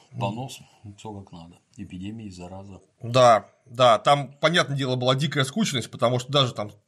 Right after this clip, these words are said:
Speaker 1: те несчастные тридцать пять-сорок тысяч человек, которые жили в большом, реально очень большом средневековом городе, они жили друг у друга на головах, фактически. И зараза передавалась как пожар в летнем лесу, тут же буквально.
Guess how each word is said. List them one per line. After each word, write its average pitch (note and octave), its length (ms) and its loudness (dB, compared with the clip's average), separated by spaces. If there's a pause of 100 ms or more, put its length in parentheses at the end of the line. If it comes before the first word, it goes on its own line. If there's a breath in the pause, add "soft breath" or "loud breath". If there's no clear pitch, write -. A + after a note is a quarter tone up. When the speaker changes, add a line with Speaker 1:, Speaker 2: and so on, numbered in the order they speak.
(120)
Speaker 1:
те A#2 320 0
несчастные A#2 480 0
тридцать - 300 -8
пять-сорок C3 360 -2
тысяч B2+ 200 -4
человек, B2+ 260 0
которые A#2+ 300 -4
жили A#2+ 180 0
в G2+ 80 -8
большом, A#2+ 480 0
реально A#2 300 0
очень D#3 340 2
большом A#2+ 320 -2
средневековом A2+ 680 -4
городе, D#3 360 0
они B2 180 -2
жили C3 240 -4
друг A2+ 180 -6
у A#2+ 60 -8
друга A#2 180 -6
на A2+ 120 -6
головах, A#2 480 -2 (560 soft breath)
фактически. A2+ 560 -4
И A#2+ 320 2
зараза C3+ 480 4
передавалась A#2 640 -2
как - 180 -10
пожар C#3+ 460 2 (460)
в G#2+ 100 -12
летнем B2 320 -4
лесу, B2 420 -6
тут D3 220 0
же G2+ 160 -4
буквально. F#2 560 -4